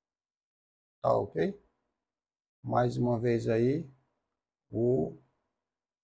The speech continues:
reservatório do fluido hidráulico no sistema um, né, L H. A gente observa aí o sistema do radiador,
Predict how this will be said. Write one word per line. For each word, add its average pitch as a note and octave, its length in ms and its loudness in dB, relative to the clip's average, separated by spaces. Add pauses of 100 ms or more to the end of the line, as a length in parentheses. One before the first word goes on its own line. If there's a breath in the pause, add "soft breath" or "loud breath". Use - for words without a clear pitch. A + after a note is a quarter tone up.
(120)
reservatório A#2+ 1000 0 (380)
do G2 160 -8
fluido A2+ 360 -6
hidráulico D3 600 0 (560)
no A#2+ 120 -4
sistema C#3 480 -4
um, G#2+ 260 -2
né, B2+ 260 -4
L B2+ 120 0
H. G#2 380 -4 (1600)
A A2 140 -8
gente A2+ 260 -6
observa A2+ 580 -2
aí A2+ 120 0
o A2+ 140 -2
sistema G#2+ 400 -6
do G2+ 100 -10
radiador, C#3 720 2